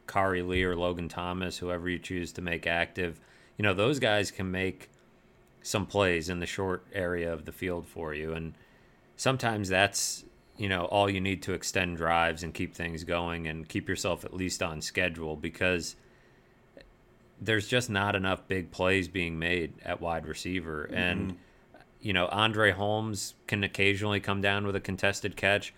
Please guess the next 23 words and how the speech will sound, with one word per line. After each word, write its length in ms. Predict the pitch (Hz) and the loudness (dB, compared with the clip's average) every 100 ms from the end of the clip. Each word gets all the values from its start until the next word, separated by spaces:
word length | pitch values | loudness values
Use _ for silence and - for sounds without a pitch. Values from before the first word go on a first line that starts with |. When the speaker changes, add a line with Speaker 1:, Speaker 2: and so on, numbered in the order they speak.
| - _ | -20 _
Speaker 1:
Robert 320 | 104 104 104 - | 6 6 6 2
Foster 500 | 98 95 90 110 92 | 4 4 2 0 0
<clears throat> 60 | |
keeps 280 | - 104 107 | 2 0 2
getting 300 | - 98 85 | 4 6 4
open 520 | 87 95 101 95 95 - | 0 0 0 -2 -4 -4
and 420 | 90 85 85 85 - | -2 -2 -4 -8 -4
can't 260 | - 95 80 | 2 2 2
seem 300 | 101 95 110 | 0 0 0
to 260 | 104 95 | 2 2
make 320 | 87 90 92 | 2 2 2
the 60 | - | 0
plays. 540 | 78 85 92 101 98 - - - | -6 0 4 4 2 -4 -18 0
Maybe 320 | 98 101 104 | 8 10 10
that 220 | 98 98 | 8 6
will 100 | 95 | 4
come. 380 | 85 90 90 98 | -2 0 0 0
I 80 | 90 | 0
mean, 340 | 90 90 87 - - - - - - - - - | 0 0 -2 -10 -20 -20 -20 -20 -20 -20 -14 0
he's 200 | 120 113 | 2 4
a 40 | |
guy 260 | 107 104 104 | 6 6 6
that 200 | 92 | 2